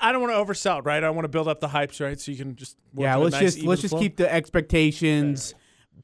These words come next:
Speaker 2: below the ground.
Speaker 1: Right, yeah, fair, okay.
Speaker 2: Okay.
Speaker 1: So you got the beat in your headphones.
Speaker 2: Yeah.
Speaker 1: Apparently, what do, do you need? Do you need suggestions? What do you want me to do
Speaker 2: No,
Speaker 1: here?
Speaker 2: no, you just sit there.
Speaker 1: It
Speaker 2: You
Speaker 1: is
Speaker 2: just
Speaker 1: just
Speaker 2: sit
Speaker 1: okay.
Speaker 2: back, relax. We're,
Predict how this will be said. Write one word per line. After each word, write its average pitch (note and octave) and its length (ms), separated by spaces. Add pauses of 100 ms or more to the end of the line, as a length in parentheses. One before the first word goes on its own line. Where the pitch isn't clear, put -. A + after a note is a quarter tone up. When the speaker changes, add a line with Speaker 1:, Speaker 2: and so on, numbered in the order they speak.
(280)
Speaker 2:
below D#3 260
the C#3+ 100
ground. A#2+ 420
Speaker 1:
Right, B3 260
yeah, B3 140
fair, D3 280
okay. - 260 (180)
Speaker 2:
Okay. A2+ 320
Speaker 1:
So G3 540
you E3 100
got A3+ 220
the A#3+ 60
beat G#3+ 360 (140)
in F#3 120
your G#3 120
headphones. F#3 720 (320)
Speaker 2:
Yeah. C3+ 100
Speaker 1:
Apparently, G3+ 500
what F3+ 240
do, G#3 200
do F3 120
you A3+ 120
need? G3+ 240
Do F3+ 80
you F#3 80
need F#3+ 240
suggestions? A#3 720
What B3 100
do A#3+ 60
you A#3+ 60
want A#3+ 120
me A#3 80
to A3 100
do G#3 220
Speaker 2:
No, D#3+ 140
Speaker 1:
here? C#3+ 80
Speaker 2:
no, D3 180
you C#3+ 160
just E3+ 260
sit F3 220
there. F3 380 (320)
Speaker 1:
It D3 80
Speaker 2:
You D#3+ 60
Speaker 1:
is D3 60
Speaker 2:
just C#3 180
Speaker 1:
just - 80
Speaker 2:
sit G3 160
Speaker 1:
okay. G#3 100
Speaker 2:
back, F#3 400 (420)
relax. E3 800 (2250)
We're, C#3 180